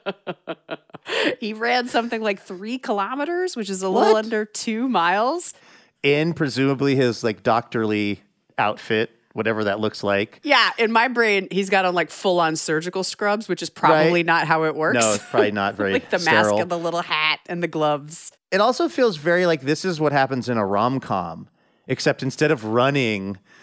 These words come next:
Speaker 2: to tell the person that he loves, that he really loves them,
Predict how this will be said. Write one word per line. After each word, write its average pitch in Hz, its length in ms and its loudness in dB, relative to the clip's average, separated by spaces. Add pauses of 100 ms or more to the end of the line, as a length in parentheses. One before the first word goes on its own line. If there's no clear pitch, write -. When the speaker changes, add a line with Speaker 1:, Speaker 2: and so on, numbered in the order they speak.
(140)
Speaker 2:
to 151 100 2
tell 147 260 0
the 131 120 -2
person 120 340 -2
that 110 160 0
he 104 160 -4
loves, 98 640 0
that 104 160 0
he 98 100 -6
really 98 260 0
loves 98 340 -2
them, 87 360 -8